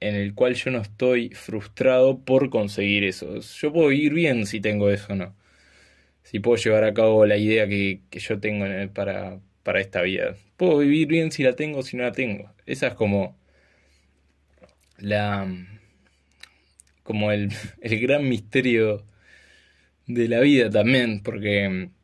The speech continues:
estamos un instante y nos vamos. O sea, realmente vale la pena perder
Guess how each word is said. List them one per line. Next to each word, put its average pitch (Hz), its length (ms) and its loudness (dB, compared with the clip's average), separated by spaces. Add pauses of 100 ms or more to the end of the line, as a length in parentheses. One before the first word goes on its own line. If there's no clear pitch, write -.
(680)
estamos 120 340 -4
un 123 80 0
instante 104 560 -4 (300)
y 110 100 -8
nos 101 140 -4
vamos. 98 400 -2 (680)
O - 60 -16
sea, 101 360 -2
realmente 117 400 -2
vale 104 160 4
la 95 200 -4 (260)
pena 110 240 -2
perder 98 380 -4